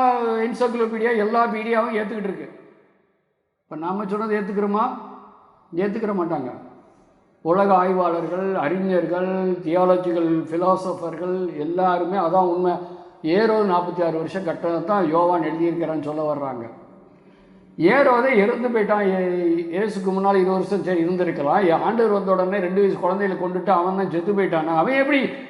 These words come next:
நாற்பத்தி ஆறு வருஷம் கட்டினான்னு யாருக்காவது ஏத்துக்குருவாங்களா? அதெல்லாம் பைபிள் எழுதிக்கலாம் பொய்யுங்கன்னு சொல்றோம். சரி, நாற்பத்தி ஆறு வருஷம் கட்டுறதுக்கு என்ன ஆதாரம் இருக்குன்னா யோவான் இருக்கான். இப்ப எங்க எடுத்துக்கிறான் ஆதாரத்தை? எது இல்லையா?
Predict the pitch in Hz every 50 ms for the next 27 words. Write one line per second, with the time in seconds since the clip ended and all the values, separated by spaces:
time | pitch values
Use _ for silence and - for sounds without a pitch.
0 | - 180 196 254 302 294 285 277 269 262 254 247 202 247 269 247 233 208 220 247
1 | 240 240 240 226 220 220 220 214 226 233 226 254 247 233 247 240 226 233 233 254
2 | 226 233 233 226 233 240 277 302 277 - - - - - - - - - - -
3 | - - - _ _ _ - - 170 180 208 214 220 208 - 185 208 208 214 208
4 | 196 185 185 185 180 185 185 180 170 147 151 165 147 151 160 170 165 160 165 147
5 | 139 120 127 127 127 - - - - - - _ _ _ _ _ _ _ _ _
6 | _ _ _ _ _ _ _ _ _ _ _ _ _ _ _ _ _ _ _ _
7 | - - _ - 226 247 220 202 262 285 320 294 302 285 285 277 285 269 269 247
8 | 254 254 254 254 226 240 262 262 262 220 254 254 214 214 240 269 262 294 311 -
9 | 254 254 254 240 214 214 262 294 262 208 220 247 240 233 220 202 175 147 143 -
10 | - - - - - - - - - - _ _ _ _ _ _ _ _ _ 143
11 | 139 135 143 190 214 202 175 147 151 143 139 127 113 113 123 143 165 156 151 135
12 | 123 110 95 117 - - - - - - _ _ _ _ _ _ _ _ _ _
13 | _ _ _ _ _ _ _ _ _ _ _ _ _ _ _ _ _ _ _ _
14 | _ _ _ 170 180 226 285 294 311 294 285 262 262 254 240 214 180